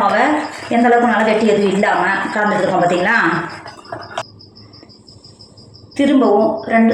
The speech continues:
ரெண்டாவது கப்பு மைதா மாவு உள்ள சேர்த்துக்கோங்க. சேர்த்துட்டு திரும்பவும் இந்த மாதிரி விக்ஸ் வச்சு கெட்டி எதுவும் இல்லாமல் கலந்துக்கோங்க.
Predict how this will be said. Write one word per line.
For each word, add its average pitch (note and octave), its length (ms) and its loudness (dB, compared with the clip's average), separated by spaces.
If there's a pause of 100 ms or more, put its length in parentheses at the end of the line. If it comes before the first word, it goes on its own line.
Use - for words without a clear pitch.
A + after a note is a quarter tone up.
(120)
ரெண்டாவது A#3 320 4
கப்பு - 260 0
மைதா G3 220 2
மாவு F3 160 4
உள்ள F3+ 140 2
சேர்த்துக்கோங்க. D#3+ 440 -2 (880)
சேர்த்துட்டு A3+ 320 4 (140)
திரும்பவும் B3 320 6
இந்த G#3 100 2
மாதிரி G#3 160 0
விக்ஸ் G#3 180 -2
வச்சு G#3 180 0 (1500)
கெட்டி A#3+ 260 4
எதுவும் G#3 200 4
இல்லாமல் F#3+ 320 0
கலந்துக்கோங்க. F3 520 2